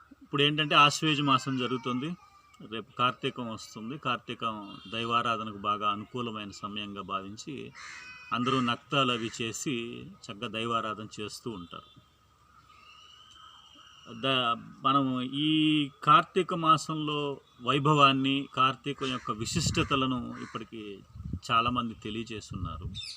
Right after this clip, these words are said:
నా మటుకు నేనేం భావిస్తాను అంటే,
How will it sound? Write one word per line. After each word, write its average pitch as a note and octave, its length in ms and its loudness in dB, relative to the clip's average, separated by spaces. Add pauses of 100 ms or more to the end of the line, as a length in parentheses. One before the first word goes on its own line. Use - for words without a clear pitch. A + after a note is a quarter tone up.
(720)
నా D3 240 10
మటుకు F#3+ 360 4
నేనేం F3+ 380 4
భావిస్తాను D#3+ 640 8
అంటే, D#3+ 600 0